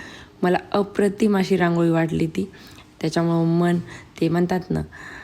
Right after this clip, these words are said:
अं, मोह आवरला नाही तुम्हाला दाखवण्याचा. आणि त्यांची रांगोळी मी ब्लॉगमध्ये तुम्हाला दाखवली. आणि ह्या बघा कांगणे ताई येतात.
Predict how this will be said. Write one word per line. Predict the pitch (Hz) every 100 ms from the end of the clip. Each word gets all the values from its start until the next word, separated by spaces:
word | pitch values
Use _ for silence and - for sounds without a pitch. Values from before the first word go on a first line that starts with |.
| - - -
अं, | 160 160 160 160
मोह | 170 180 185 185
आवरला | 175 175 175 170
नाही | 170
तुम्हाला | 160 160 160 160
दाखवण्याचा. | 160 160 165 160 160 156 190 - -
आणि | 160 160 165 165 165 160
त्यांची | 160 156 160
रांगोळी | 160 160 160 160
मी | 160 160 156
ब्लॉगमध्ये | 151 156 156 156 156
तुम्हाला | 151 156 156
दाखवली. | 151 156 - 156 165 - - - - - - - -
आणि | 147 156 156 160
ह्या | 160 151
बघा | 151 151 151
कांगणे | 151 151 151 151
ताई | 151 151
येतात. | 147 151 -